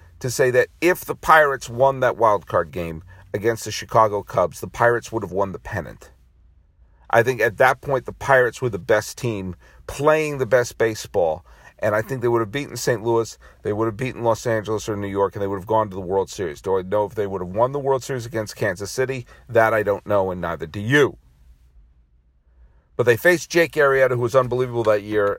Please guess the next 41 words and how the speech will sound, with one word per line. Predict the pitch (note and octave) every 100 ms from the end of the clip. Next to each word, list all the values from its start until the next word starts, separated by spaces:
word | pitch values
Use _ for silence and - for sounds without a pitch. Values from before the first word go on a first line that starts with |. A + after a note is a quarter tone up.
| -
and | G2 F#2
ended | A#2+ B2 B2+
their | A2+ G#2+
season. | - A#2 G2 F#2+
Instead | - C3
of | A#2+
going | A#2+ A2
to |
the | G#2
World | G2 G#2+ -
Series, | C#3+ A#2+
they | G#2+
were | G2+
one | G2 G#2+
and | G2 F2+
done. | D2 A1+ - _ _ _ _ _ _ _ _ _
Cardinals | - D#3+ F3 E3+ B2+
won | B2+ C#3 B2
game | B2 A#2+ A2+
one | A2 A2 G2 F2 - _ _ _ A2
of | G#2 F2+ E2+ -
Saint | - A#2+ -
Louis | A#2+ A2+
versus | - A2 G#2+
Chicago. | - F#2 - F#2+ D2+ C#2+
The |
Cardinals | - C#3 D3 C3+
were | B2+
a | A2+
hundred | C3 A#2 G2+
win | G2 F#2
team. | - F#2 C#2+ - - - -
Cardinals | B2 C#3 C3+
had | C3
the | A2+
best | A2+ -
record | A2 - G2
in | F2
baseball. | E2+ E2+ - C#2 C2 - - _
The | F#2
Cubs | - C#3+ C#3 B2